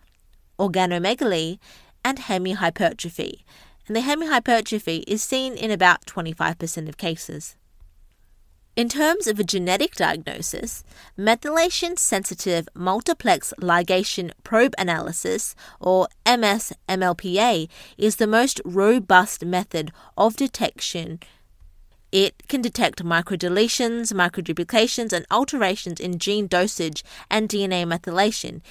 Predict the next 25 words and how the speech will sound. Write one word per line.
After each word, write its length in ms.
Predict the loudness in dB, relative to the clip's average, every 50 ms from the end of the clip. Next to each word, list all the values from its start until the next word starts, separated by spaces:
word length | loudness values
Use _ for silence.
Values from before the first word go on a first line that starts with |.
| -20 -12 -6
including 680 | -4 -4 -4 -2 0 2 2 4 4 2 0 -2 -4 -6
uniparental 960 | -6 -4 -4 -2 -2 -2 -2 -4 -4 -6 -6 -4 -4 -6 -6 -6 -6 -6 -6 -2
disomy. 720 | 2 4 4 4 4 0 -6 -8 -10 -12 -12 -12 -14 -16 _ _ _ -20 _ _ -20 -20 _ _ _ _ _ _ -20 -20 -20 _ _ _ _ -18 -2 4
However, 800 | 6 6 8 8 8 6 6 6 4 4 4 4 2 0 -4 -8 -14 -20 -20 -14 _ -2
as 200 | -2 -2 0 2
M 220 | 2 2 4 4 4
S 320 | 4 4 4 2 0 -4 -2
M 160 | -2 0 2
L 120 | 2 0 0
P 200 | -2 -2 2 4
A 300 | 6 6 4 4 0 -2
may 220 | -2 -2 -2 0
not 320 | 0 2 2 2 2 0
detect 480 | 0 -2 -2 0 0 0 0 0 -2 -4
somatic 640 | -6 -4 -2 -2 0 0 0 -2 -2 -4 -4 -6
mosaicism 1080 | -4 -4 -2 -2 -2 0 0 0 2 0 0 0 -2 -2 -2 -2 -2 -4 -4 -4 -8 -10 -14 -18 -20 -20 _
for 680 | -20 -18 -10 -2 2 6 6 6 6 6 6 4 4
the 220 | 2 0 -2 0
eleven 480 | 0 2 2 2 2 2 0 -2 -4 -4
P 240 | -2 0 0 0 0
fifteen 640 | -2 -2 -2 -2 -4 -6 -8 -6 -6 -4 -6 -8 -8
point 320 | -8 -8 -8 -8 -8 -10
five 440 | -4 0 2 2 2 2 0 0 -4
uniparental 800 | -6 -8 -4 -4 -2 -2 -2 -4 -4 -4 -4 -4 -4 -6 -2
disomy, 800 | 4 6 8 8 8 6 4 2 0 -2 -2 -6 -8 -8 -8 -10